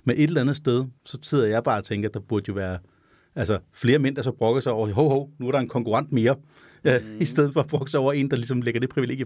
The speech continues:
Speaker 1: fra sig.
Speaker 2: Ja, men jeg tror, det er det der med, at, at, at der er ligesom en gammel samfundsforståelse stadigvæk med,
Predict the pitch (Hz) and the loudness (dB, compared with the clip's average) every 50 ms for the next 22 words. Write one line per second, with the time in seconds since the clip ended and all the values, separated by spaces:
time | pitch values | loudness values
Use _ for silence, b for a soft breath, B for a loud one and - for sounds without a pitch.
0 | - - 113 123 - 156 - B B B B B B B B B B B B B | -6 -4 -6 -6 -6 -8 -16 B B B B B B B B B B B B B
1 | - 107 104 - - - - - - 104 107 101 - - - 139 139 131 123 123 | -6 -4 -2 -2 -4 -6 -12 -10 -8 -8 -8 -8 -8 -6 -6 -4 -2 -2 -4 -4
2 | 127 120 120 113 113 113 110 107 107 107 110 110 107 107 107 104 - - _ _ | -6 -8 -8 -6 -6 -6 -6 -6 -6 -6 -6 -6 -6 -8 -10 -12 -16 -20 _ _
3 | - 107 101 - _ _ _ _ _ _ _ - - 90 - - 87 98 104 104 | -12 -12 -12 -12 _ _ _ _ _ _ _ -18 -14 -14 -12 -10 -8 -8 -8 -8
4 | 104 113 113 107 104 101 101 101 98 101 107 107 - - 101 104 - - 107 110 | -10 -8 -8 -8 -8 -6 -6 -6 -6 -6 -8 -10 -10 -10 -10 -10 -10 -12 -14 -14
5 | - - - - - 90 92 - - - - - - 104 107 101 101 98 95 92 | -14 -18 -18 -14 -12 -12 -12 -12 -14 -18 -16 -12 -10 -10 -10 -8 -10 -10 -10 -10
6 | 98 95 92 92 98 101 | -12 -12 -10 -10 -10 -10